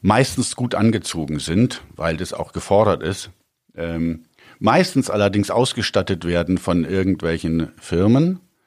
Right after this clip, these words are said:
ähm, entsteht der Eindruck, als wären, äh, müsste man nur im Fernsehen auftreten und schon ist man Multimillionär. Äh, das kann ich Ihnen jetzt so sagen, ist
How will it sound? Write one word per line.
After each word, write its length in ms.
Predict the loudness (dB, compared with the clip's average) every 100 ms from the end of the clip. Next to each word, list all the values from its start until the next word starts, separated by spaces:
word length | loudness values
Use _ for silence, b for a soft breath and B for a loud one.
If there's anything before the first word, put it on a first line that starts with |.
| B B B B B B B
ähm, 460 | -6 0 2 2 2
entsteht 480 | 0 -2 2 2 2
der 140 | 0 0
Eindruck, 600 | 2 2 4 2 0 -2
als 340 | -2 -2 -6
wären, 480 | -2 0 4 4 2
äh, 240 | 0 -4
müsste 380 | -2 -4 -2 -2
man 140 | 2 4
nur 140 | 6
im 80 | 4
Fernsehen 340 | 4 2 0
auftreten 520 | 0 0 0 -2 0
und 120 | 0 2
schon 140 | 0
ist 160 | 0 0
man 160 | 4
Multimillionär. 760 | 4 4 0 -2 -2 -2 -2 -6 B B B B _
Äh, 280 | -2 2 2
das 480 | 4 2 0 -8 -12
kann 280 | -4 0 0
ich 480 | 0 -6 -6 -14 -18
Ihnen 400 | -8 0 2 4
jetzt 440 | 2 0 -2 -12 -8
so 200 | -4 -2
sagen, 520 | 2 4 4 2 0
ist 420 | -4 -8 -10 -18